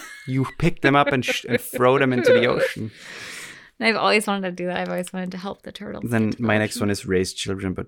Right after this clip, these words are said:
Speaker 1: you, we got that already. Um, but the next one is camp somewhere wild.
Speaker 2: Mm-hmm.
Speaker 1: Mm-hmm.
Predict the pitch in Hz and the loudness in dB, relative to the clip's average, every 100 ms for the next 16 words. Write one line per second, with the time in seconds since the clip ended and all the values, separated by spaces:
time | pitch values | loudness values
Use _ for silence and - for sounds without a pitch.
0 | - 98 95 _ - 95 92 - 92 92 | -10 -8 -8 _ -14 -10 -8 -6 -4 -4
1 | 92 92 - _ - 107 104 101 104 _ | -4 -6 -10 _ -8 -2 0 0 -4 _
2 | _ _ - 117 120 117 - 113 107 - | _ _ -6 -2 0 0 0 -4 -4 -6
3 | - 104 107 - 98 95 87 82 82 85 | -4 -4 -2 -4 -4 -4 -4 -4 -4 -6
4 | 90 - _ _ _ _ _ _ _ _ | -10 -14 _ _ _ _ _ _ _ _
5 | 214 202 214 277 - - 117 131 | -8 -4 -4 -4 -6 -10 -6 -6